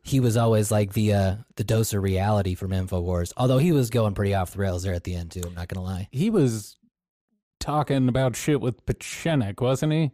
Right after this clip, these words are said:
Speaker 2: Or was that Owen?
Speaker 1: I read some rumors here or there that Pachenik might be the reason people were getting fired,
Speaker 2: I
Speaker 1: 'cause
Speaker 2: think so.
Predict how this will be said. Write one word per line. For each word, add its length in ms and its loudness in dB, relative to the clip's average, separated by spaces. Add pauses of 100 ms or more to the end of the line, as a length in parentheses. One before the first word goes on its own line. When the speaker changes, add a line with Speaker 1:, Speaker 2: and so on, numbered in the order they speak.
Speaker 2:
Or 80 0
was 140 -2
that 200 0
Owen? 420 2 (520)
Speaker 1:
I 120 0
read 340 2
some 260 2
rumors 400 4
here 240 4
or 60 4
there 220 4
that 160 0
Pachenik 440 0
might 200 2
be 100 4
the 100 4
reason 300 2
people 320 2
were 100 0
getting 280 0
fired, 400 0
Speaker 2:
I 100 0
Speaker 1:
'cause 100 2
Speaker 2:
think 160 4
so. 360 0